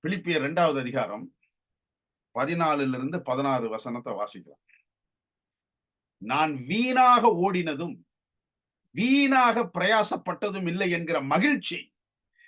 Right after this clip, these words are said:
கிறிஸ்துவின் நாளிலே எனக்கு உண்டாயிருப்பதற்கு, ஜீவ வசனத்தை பிடித்துக் கொண்டு உலகத்திலே சுடர்களைப் போல பிரகாசிக்கிற நீங்கள்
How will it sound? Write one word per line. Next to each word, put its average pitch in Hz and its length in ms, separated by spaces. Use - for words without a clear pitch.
கிறிஸ்துவின் 254 640
நாளிலே 208 480
எனக்கு 185 440
உண்டாயிருப்பதற்கு, 180 840
ஜீவ 233 420
வசனத்தை 180 600
பிடித்துக் 190 440
கொண்டு 185 300
உலகத்திலே 196 560
சுடர்களைப் 214 580
போல 220 400
பிரகாசிக்கிற 185 760
நீங்கள் 190 800